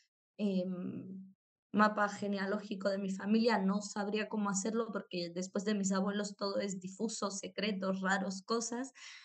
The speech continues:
Em, y claro, eso, eso se abría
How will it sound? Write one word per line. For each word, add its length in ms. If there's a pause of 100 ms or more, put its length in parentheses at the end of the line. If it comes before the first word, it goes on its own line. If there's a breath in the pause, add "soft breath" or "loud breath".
(360 loud breath)
Em, 880 (680)
y 440 (840)
claro, 280
eso, 340
eso 440 (340)
se 260
abría 420